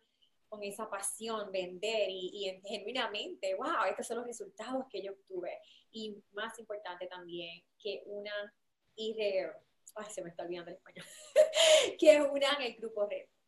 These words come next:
eh, que continúen impactando vidas, que lleven este programa a esta comunidad que tanto lo necesita. Así que unan su grupo reto y comiencen conmigo el dieciséis de julio en el grupo V I P.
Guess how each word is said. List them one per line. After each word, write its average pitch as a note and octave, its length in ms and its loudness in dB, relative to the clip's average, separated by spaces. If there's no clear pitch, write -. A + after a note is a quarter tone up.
eh, G#3+ 480 0
que G#3 180 -6
continúen G#3 520 -10
impactando G3+ 640 -10
vidas, F#3+ 540 -10
que F#3+ 140 -8
lleven G3 300 -8
este G#3+ 300 -12
programa G3 340 -6
a G3+ 40 -12
esta G3+ 140 -20
comunidad G3+ 380 -10
que F#3+ 280 -14
tanto F#3+ 420 -8
lo - 80 -8
necesita. - 680 -14
Así - 220 -10
que G3+ 180 0
unan A#3+ 240 -6
su C#4+ 120 -8
grupo B3 220 -6
reto A#3+ 300 -2
y F#4 400 -4
comiencen A#3 600 -6
conmigo A3 240 -12
el G#3+ 80 -4
dieciséis F#3+ 340 -8
de G3+ 100 -8
julio F#3+ 300 -8
en F3+ 160 -8
el E3 60 -20
grupo E3 240 -18
V E3 80 -16
I D#3+ 260 -12
P. - 120 -20